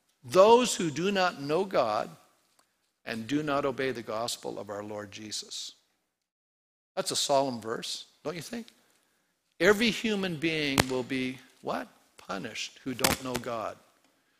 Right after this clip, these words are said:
You say, "Wait, wait, wait a minute, that's not fair, Pastor." Yeah, it is fair.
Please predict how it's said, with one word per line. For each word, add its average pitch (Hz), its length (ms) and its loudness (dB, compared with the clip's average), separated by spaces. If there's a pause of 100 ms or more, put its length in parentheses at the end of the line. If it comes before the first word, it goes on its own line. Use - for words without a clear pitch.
(120)
You 214 80 6
say, 277 120 8
"Wait, 302 180 10
wait, 320 120 10
wait 330 120 10
a - 20 -6
minute, 311 160 8
that's 226 160 6
not 277 140 8
fair, 302 180 10
Pastor." 262 540 6 (1400)
Yeah, 208 260 2
it 208 80 -2
is 226 160 2
fair. - 400 -4